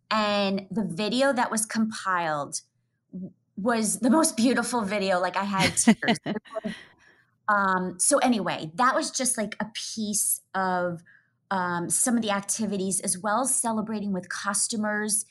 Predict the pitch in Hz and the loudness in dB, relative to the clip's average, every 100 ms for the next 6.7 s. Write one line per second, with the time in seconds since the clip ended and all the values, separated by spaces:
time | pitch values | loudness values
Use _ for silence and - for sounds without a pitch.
0 | _ _ - 165 185 - - 240 233 233 | _ _ -8 -4 -4 -6 -4 -2 2 2
1 | 226 220 190 202 190 202 196 202 202 - | 2 0 -2 -2 -2 0 2 2 2 -2
2 | 180 180 196 208 175 202 185 170 - 214 | -4 -2 -2 -2 -4 -4 -4 -4 -4 -6
3 | 170 196 196 208 - - - 196 185 196 | -4 -2 -2 0 0 2 0 0 0 0
4 | 190 180 185 190 185 - 190 - 254 247 | 0 0 0 -2 -4 -8 -10 -6 -2 0
5 | - 233 233 226 220 - - - 233 247 | 0 0 0 0 -4 -8 -12 -2 2 2
6 | 247 - 240 220 214 214 | 0 -2 0 0 0 -2